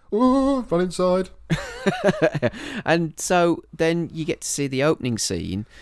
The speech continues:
Speaker 2: uh, but from a slightly different viewpoint.
Speaker 1: It's a
Speaker 2: and
Speaker 1: lot
Speaker 2: which
Speaker 1: longer as well, actually.
Speaker 2: It is, yeah. It's
Speaker 1: Mm.
Speaker 2: very, it's very cool. And as I said, you get to see, um, that, ag-, again, it's sort of, 'cause, uh, Rico's gets him, his leg impaled. He's l-, left behind.
Speaker 1: The journalist
Speaker 2: He, he
Speaker 1: fella gets t-,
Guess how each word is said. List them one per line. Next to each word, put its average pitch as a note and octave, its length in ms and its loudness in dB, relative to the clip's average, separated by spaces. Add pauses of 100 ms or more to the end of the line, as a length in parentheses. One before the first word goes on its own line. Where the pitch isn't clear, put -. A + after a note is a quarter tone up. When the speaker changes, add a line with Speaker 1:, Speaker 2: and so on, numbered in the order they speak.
(240)
Speaker 2:
uh, G#2+ 360 0
but A#2 160 -2
from B2+ 140 -2
a A#2+ 40 0
slightly A#2+ 300 -2
different - 260 -8
viewpoint. C#3 540 0
Speaker 1:
It's D#3+ 140 -6
a D#3+ 40 2
Speaker 2:
and C#3+ 80 2
Speaker 1:
lot G3 100 -2
Speaker 2:
which D#3+ 60 -4 (240)
Speaker 1:
longer A2 100 -2
as G2+ 140 -6
well, B2 200 -4
actually. F2+ 280 -12 (200)
Speaker 2:
It F#3+ 200 0
is, G#3 300 -2
yeah. D3 200 0
It's A2+ 220 -4
Speaker 1:
Mm. G#2 40 -6
Speaker 2:
very, C3+ 140 -2
it's D#3+ 120 -8
very - 260 -4
cool. A2+ 420 -2
And A#2 160 -4
as A#2 60 -6
I - 20 -8
said, B2+ 260 -8
you B2 60 -10
get - 180 -8
to B2+ 100 -10
see, A#2 300 -6 (260)
um, G2+ 400 -4 (640)
that, G#2 220 -2 (800)
ag-, - 180 -10 (500)
again, G#3+ 300 0
it's - 280 -4 (300)
sort - 160 -8
of, - 40 -12
'cause, E3 200 0
uh, D#3+ 120 4
Rico's D#3+ 800 0
gets - 220 -4
him, B2+ 180 -4
his A#2 120 -8
leg A2+ 180 -2
impaled. G2 580 -6 (120)
He's A2 220 -8 (160)
l-, - 200 -8
left D3 240 -4
behind. F#2+ 480 -2
Speaker 1:
The - 60 -12
journalist B2+ 440 0
Speaker 2:
He, B2 60 -2
he A#2 40 -4
Speaker 1:
fella A2+ 220 -4
gets G#2 200 -8
t-, - 140 -18